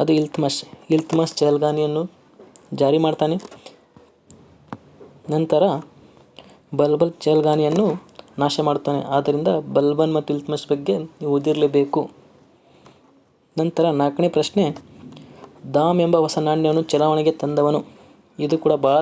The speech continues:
ಸಲ ಎಫ್ ಡಿ ಎಕ್ಸಾಮಲ್ಲಿ ಕ್ವಶನ್ ಆಗಿದೆ, ಗ್ರೂಪ್ ಸಿ ಎಕ್ಸಾಮಲ್ಲಿ ಕ್ವಶನ್ ಆಗಿದೆ. ಆದ್ದರಿಂದ ಈ ಕ್ವಶನ್ ಭಾಳ ಇಂಪಾರ್ಟೆಂಟು. ಆಪ್ಷನ್ ಎ ಅಲ್ಲಾವುದ್ದೀನ್ ಖಿಲ್ಜಿ,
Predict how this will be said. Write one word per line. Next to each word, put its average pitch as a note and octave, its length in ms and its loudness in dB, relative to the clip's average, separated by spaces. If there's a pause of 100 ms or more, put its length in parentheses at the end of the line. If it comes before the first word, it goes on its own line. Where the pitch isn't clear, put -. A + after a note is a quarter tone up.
ಸಲ E3 240 2
ಎಫ್ C#3+ 160 -2
ಡಿ D#3 80 4
ಎಕ್ಸಾಮಲ್ಲಿ D3 460 0
ಕ್ವಶನ್ D3+ 260 -4
ಆಗಿದೆ, C#3+ 240 0 (680)
ಗ್ರೂಪ್ C#3+ 200 -2
ಸಿ - 100 2
ಎಕ್ಸಾಮಲ್ಲಿ E3 320 2
ಕ್ವಶನ್ D3+ 240 -4
ಆಗಿದೆ. C#3+ 220 -2 (160)
ಆದ್ದರಿಂದ D3+ 380 2
ಈ - 100 0
ಕ್ವಶನ್ D#3 260 -2
ಭಾಳ D3 100 4 (100)
ಇಂಪಾರ್ಟೆಂಟು. C#3 420 -2 (720)
ಆಪ್ಷನ್ E3+ 320 0
ಎ - 20 4 (280)
ಅಲ್ಲಾವುದ್ದೀನ್ D#3 420 2
ಖಿಲ್ಜಿ, D#3 240 -2